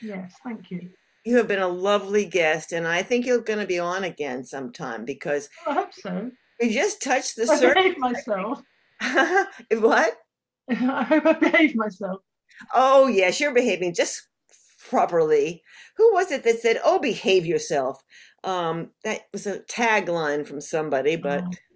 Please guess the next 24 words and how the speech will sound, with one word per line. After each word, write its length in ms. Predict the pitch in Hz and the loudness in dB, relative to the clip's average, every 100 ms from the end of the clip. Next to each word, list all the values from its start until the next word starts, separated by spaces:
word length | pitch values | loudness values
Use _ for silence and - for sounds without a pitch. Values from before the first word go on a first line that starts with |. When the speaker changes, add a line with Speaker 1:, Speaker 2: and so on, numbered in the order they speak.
| - | -12
Speaker 1:
yeah. 840 | 185 180 _ _ _ _ _ 156 - - - | -10 -10 _ _ _ _ _ -16 -16 -20 -2
Speaker 2:
anyway, 540 | 254 254 214 202 185 - - - 208 | 6 6 6 2 0 -6 -20 -10 -4
um, 300 | 202 196 - - | -2 -2 -6 -4
thank 280 | 262 233 233 | 2 2 0
you, 100 | 247 | -6
thank 360 | 240 226 233 208 | 0 2 2 0
you 140 | 220 | -2
again. 640 | 208 208 208 196 208 240 247 - - | 0 2 2 4 2 0 -4 -18 -4
I'll 120 | 190 | -2
be 120 | 196 | 0
seeing 360 | 208 202 208 208 | -2 -2 0 2
you, 460 | 202 202 214 233 - | 6 8 8 6 2
uh, 220 | 208 185 | 0 0
in 140 | 180 190 | 0 0
Robert's 380 | 175 170 180 | 0 0 -6
class, 720 | - - 170 160 180 381 453 - - - - | -10 -4 -2 0 0 -2 -4 -14 -20 -20 -12
and, 640 | 175 185 185 180 185 185 185 | -8 -6 -4 -6 -6 -8 -8
uh, 460 | 180 175 170 165 190 - _ _ _ _ _ _ _ _ _ | -8 -8 -6 -8 -10 -16 _ _ _ _ _ _ _ _ _
I've 100 | 190 | -12
just 220 | 190 214 202 | -6 -4 -2
enjoyed 400 | 208 202 208 214 | -2 -2 -2 -2
having 400 | 220 262 311 294 | -2 -6 -8 -6
you 100 | 226 | -6
here. 500 | 202 170 143 143 | -4 -6 -8 -10